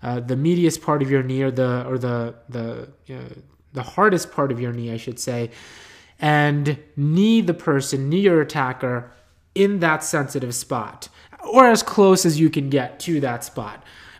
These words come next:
over and over and over again until your opponent or your attacker is stunned or distracted or in pain.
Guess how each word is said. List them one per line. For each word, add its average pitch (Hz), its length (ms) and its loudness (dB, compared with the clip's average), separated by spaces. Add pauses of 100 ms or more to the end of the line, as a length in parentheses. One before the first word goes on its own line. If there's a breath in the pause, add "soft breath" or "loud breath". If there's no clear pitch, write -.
over 214 320 10
and 175 200 0
over 160 260 4
and 151 180 -2
over 156 220 2
again 143 240 -2
until 131 580 -2
your 139 240 2
opponent 127 520 -4
or 135 80 -4
your 131 180 2
attacker 127 640 -4
is 135 180 -4
stunned 123 600 -8
or 127 160 -12
distracted 123 960 -6
or 113 120 -4
in 120 160 -6
pain. 131 440 -8